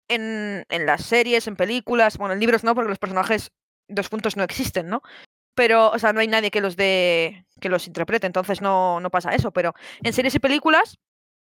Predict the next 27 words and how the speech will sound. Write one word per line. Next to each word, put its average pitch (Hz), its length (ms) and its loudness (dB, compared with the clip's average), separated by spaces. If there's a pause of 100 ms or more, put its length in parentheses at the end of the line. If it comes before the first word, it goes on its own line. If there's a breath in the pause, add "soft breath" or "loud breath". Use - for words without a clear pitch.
(760)
eh, 202 500 4
mítica 202 280 0
pareja 185 280 2
protagonista 190 640 2
que 233 100 -4
tú 220 100 -8
dices, 208 240 -6
"Buah, 247 200 2
me 240 80 -4
encanta, 247 340 0
no 226 100 -4
sé 226 100 -4
qué". 285 180 2
Luego 240 200 4
la 349 100 4
gente 381 280 2
lo 277 80 6
lleva 269 200 4
a - 20 4
la 240 100 4
vida 277 180 2
real, 285 280 4
por 226 100 0
ejemplo, 180 360 -4
Sex 240 220 -4
Education, - 460 -4
¿no? 302 140 2